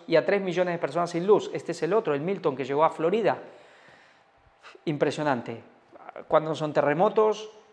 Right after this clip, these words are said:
ahora unos huracanes bestiales en Estados Unidos.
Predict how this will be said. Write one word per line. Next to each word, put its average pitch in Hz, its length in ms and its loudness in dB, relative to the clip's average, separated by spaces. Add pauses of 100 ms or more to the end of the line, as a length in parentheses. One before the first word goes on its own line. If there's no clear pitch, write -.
(180)
ahora 156 240 2
unos 151 180 -4
huracanes 147 440 0
bestiales 180 520 2
en 143 60 -4
Estados 139 340 0
Unidos. 123 500 -8